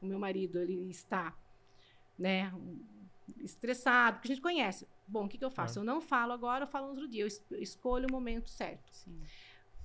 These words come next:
Speaker 1: Com meu filho é a mesma coisa. O Guilherme, nós estamos numa reunião, eu percebi que trouxe um assunto, ele tá mais apimentado, eu percebo que não tá, eu já de-, vou, depois eu espero, chego lá, olha. E daí, e eles fazem isso também.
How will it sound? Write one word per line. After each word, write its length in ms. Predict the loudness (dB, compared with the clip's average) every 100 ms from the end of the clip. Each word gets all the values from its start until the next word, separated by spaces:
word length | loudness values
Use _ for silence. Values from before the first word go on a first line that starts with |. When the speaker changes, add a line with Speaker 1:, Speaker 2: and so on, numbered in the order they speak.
| -4 -4
Speaker 1:
Com 80 | 2
meu 120 | 2
filho 200 | 4 2
é 20 | 2
a 20 |
mesma 200 | 2 2
coisa. 300 | 4 4 2
O 40 |
Guilherme, 340 | -2 2 2 2
nós 120 | 2
estamos 180 | 0 2
numa 140 | 4
reunião, 280 | 4 4 2
eu 40 |
percebi 480 | 2 2 0 -2 -4
que 100 | -4
trouxe 320 | 2 2 4
um 60 | 0
assunto, 300 | 0 -2 -2
ele 120 | -4
tá 220 | 0 2
mais 180 | 2 0
apimentado, 720 | -2 -4 -4 -4 0 0 0
eu 40 | -2
percebo 500 | -2 0 0 0 -2
que 80 |
não 120 | -4 -4
tá, 280 | 0 0
eu 160 | 0 -2
já 200 | -2 -2
de-, 480 | -4 -10 -10 -10 -10 -10
vou, 380 | -4 0 0 -2
depois 420 | -6 -4 -2 -2
eu 60 | -2
espero, 540 | -6 -4 -2 0 -2
chego 340 | -4 -2 -2 -2
lá, 300 | -2 -2 -2
olha. 200 | -2 -6 -10 -20 -18 -6
E 80 | 0
daí, 440 | 2 2 2 2
e 240 | 4 4 2
eles 180 | 2
fazem 320 | 4 4 2 0
isso 160 | -2
também. 360 | -2 0 0